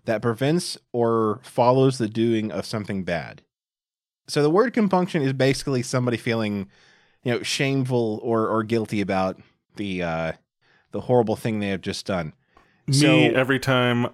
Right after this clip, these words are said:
Speaker 2: I'm paying for the bill at a buffet.
Speaker 1: Yeah. Especially the ones where they, like,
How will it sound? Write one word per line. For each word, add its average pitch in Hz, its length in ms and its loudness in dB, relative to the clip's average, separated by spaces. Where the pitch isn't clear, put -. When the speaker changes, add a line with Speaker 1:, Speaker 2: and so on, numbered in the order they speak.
Speaker 2:
I'm 107 400 2
paying 120 500 2
for - 160 -2
the 107 100 0
bill 104 600 0
at 113 100 2
a 110 40 -2
buffet. 101 460 -4
Speaker 1:
Yeah. 101 400 -2
Especially 233 380 0
the 185 100 6
ones 151 300 2
where 135 160 2
they, 123 120 4
like, 113 540 0